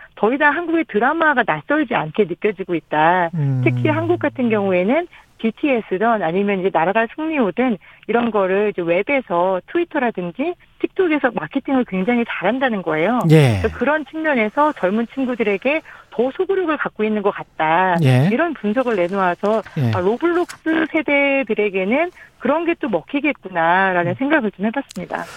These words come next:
Speaker 2: 말씀 감사하고요. 지금까지 워싱턴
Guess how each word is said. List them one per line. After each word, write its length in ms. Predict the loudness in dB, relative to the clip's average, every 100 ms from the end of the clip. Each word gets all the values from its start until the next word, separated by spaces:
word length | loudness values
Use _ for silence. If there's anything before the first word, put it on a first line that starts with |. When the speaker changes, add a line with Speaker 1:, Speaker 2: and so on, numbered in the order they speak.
| 0
Speaker 2:
말씀 260 | 4 6 8
감사하고요. 500 | 6 8 8 8 8
지금까지 400 | 8 6 8 8
워싱턴 880 | 8 8 8 8 6 6 8 8 6